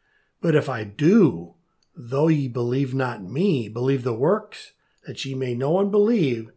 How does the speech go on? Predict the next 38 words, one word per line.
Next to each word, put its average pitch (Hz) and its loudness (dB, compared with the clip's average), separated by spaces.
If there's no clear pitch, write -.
that 135 -12
the 120 -12
Father 147 -2
is 151 -2
in 175 0
me, 123 -2
and 127 -6
I 123 -8
in 127 -10
him." 104 -8
Therefore 165 6
they 143 2
sought 151 -2
again 151 2
to 156 -2
take 127 -4
him, 113 -10
but 95 -10
he 107 -10
escaped 117 -8
out 117 -8
of 107 -12
their 110 -14
hand, 107 -14
and 120 -10
went 175 -2
away 185 2
again 185 4
beyond 175 2
Jordan 175 4
into 156 -6
the 185 -4
place 180 -2
where 180 -2
John 160 -2
at 170 -4
first 175 -8
baptized, 117 -10